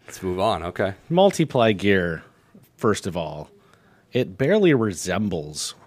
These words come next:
Speaker 2: the, quote, apparel that it's supposed to represent. So let's talk about, quote, squat suits, or
Speaker 1: Okay.
Speaker 2: which originally was a singlet. And yes, you know, I've listened to your, uh, History of Equipped episode, sir. Uh, yes, it was a, you know, tight polyester material that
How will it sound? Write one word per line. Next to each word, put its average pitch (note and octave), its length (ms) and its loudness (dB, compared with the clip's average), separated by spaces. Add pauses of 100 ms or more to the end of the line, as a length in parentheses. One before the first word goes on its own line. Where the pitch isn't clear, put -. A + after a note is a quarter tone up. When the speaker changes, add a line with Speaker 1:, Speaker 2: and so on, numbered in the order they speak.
Speaker 2:
the, F#2 200 -4
quote, A2 520 -2 (160)
apparel E2+ 680 -4
that F#2 120 -2
it's F2+ 140 -6
supposed F#2+ 340 -8
to G2 60 -8
represent. E2+ 560 -8
So A2+ 120 -4
let's D#3 200 -2
talk C#3 240 0
about, G2 380 -4 (400)
quote, A2 360 2 (160)
squat - 520 -2
suits, - 480 -10
or G2 120 -6
Speaker 1:
Okay. F#2 120 -4
Speaker 2:
which - 260 -2
originally D#3+ 400 2
was G2+ 160 0
a E2+ 80 -2
singlet. - 580 -4 (360)
And C#3 160 0
yes, - 440 2 (300)
you A#2 100 -4
know, G2+ 60 0
I've G#2+ 160 0
listened G#2 340 -2
to G#2+ 80 -6
your, F2+ 200 -4
uh, D#2+ 160 -6
History A2 320 -4
of E2 60 -6
Equipped F#2+ 320 -6
episode, E2 420 -10
sir. E2 360 -8 (840)
Uh, E2+ 360 -4
yes, F3+ 260 2
it A2 100 -2
was A#2+ 220 2
a, A2 220 2
you D#3 140 -4
know, F#2+ 260 -4
tight B2+ 340 -2
polyester G#2+ 500 -2
material G2+ 380 -6
that A3+ 160 -10